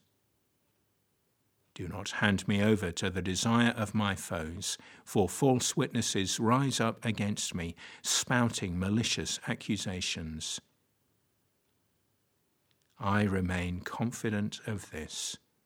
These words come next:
I will see the goodness of the Lord in the land of the living. Wait for the Lord. Be strong and take heart and wait for the Lord.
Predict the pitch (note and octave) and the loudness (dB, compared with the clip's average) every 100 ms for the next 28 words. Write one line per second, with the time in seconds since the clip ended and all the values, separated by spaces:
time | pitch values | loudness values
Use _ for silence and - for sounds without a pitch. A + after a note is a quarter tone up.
0 | _ _ _ _ _ _ _ - G#2 F#2 | _ _ _ _ _ _ _ -2 0 2
1 | F2 - G2+ F2+ F#2 A2 A2+ - G2+ F#2+ | 0 2 2 0 2 4 4 2 -2 -2
2 | F#2+ G2 G2+ G2+ - - - - - A2 | 0 2 2 0 -4 -10 -20 -8 4 6
3 | F#2+ G2 A#2+ C3 B2+ B2 - A2+ G#2+ F#2 | 6 6 6 6 6 4 0 -4 -2 -2
4 | D#2+ D#2+ C#2+ - _ _ _ _ _ - | -4 -6 -8 -12 _ _ _ _ _ -16
5 | - - - G#2+ A#2 C#3 D3 - A#2 G2+ | -16 -14 0 6 6 6 2 -4 0 0
6 | E2 C#2 D2+ F2 - _ _ _ _ _ | -2 -4 -10 -10 -12 _ _ _ _ _
7 | A2+ A2 - - G#2+ G#2+ D#2+ D#2+ - - | -4 0 0 2 2 2 0 -4 -10 -12
8 | - B2+ G#2+ - - C#3+ - - G#2 D2 | 6 6 8 2 0 0 -2 -2 -2 -2
9 | - - - _ _ _ _ _ - F#2 | -4 -10 -10 _ _ _ _ _ 0 0
10 | D2+ F#2+ F2+ F2 - - - _ _ _ | 0 -4 -4 -4 -6 -8 -8 _ _ _
11 | _ _ _ - - D2+ D2+ D#2 C2+ C#2+ | _ _ _ -16 -4 -4 -2 -4 -6 -8
12 | D#2+ | -8